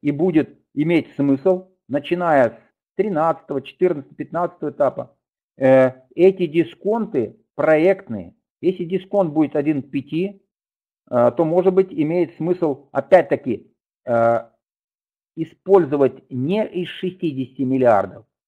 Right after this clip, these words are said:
а использовать из той части, которая продана из шестидесяти миллиардов акций, да, привлекать их в общий котел. Понятна моя логика, я не буду щас глубже уходить, иначе надо показывать расчеты.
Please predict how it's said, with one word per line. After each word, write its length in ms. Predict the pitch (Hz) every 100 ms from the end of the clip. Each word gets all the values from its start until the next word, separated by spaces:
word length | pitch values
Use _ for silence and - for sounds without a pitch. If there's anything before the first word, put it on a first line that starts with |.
| _
а 160 | - 143
использовать 720 | 135 - 202 175 170 165 - _ _
из 220 | 175 175 -
той 240 | - 208 196
части, 560 | - 190 165 - 156
которая 440 | 139 143 175 160 156
продана 580 | - 165 135 139 160 170
из 80 |
шестидесяти 640 | - 180 180 175 165 160 175
миллиардов 540 | 165 165 156 156 160
акций, 380 | 156 147 - 123
да, 340 | 117 170 226 - _ _ _ _ -
привлекать 640 | 165 180 185 196 180 -
их 180 | 139 135
в 60 |
общий 340 | 160 143 - 139
котел. 960 | - 123 - 143 120 131 185 208 - _ _ _ _ _ _
Понятна 440 | 185 220 170 120
моя 180 | 113 113
логика, 400 | 131 123 104 110
я 100 | 139
не 100 | 185
буду 200 | 185 160
щас 180 | 139 147
глубже 360 | 123 147 110 127
уходить, 460 | 123 151 185 190 _ -
иначе 320 | 139 160 156
надо 200 | 151 143
показывать 500 | 143 139 151 135 135
расчеты. 640 | 143 139 - 139 - -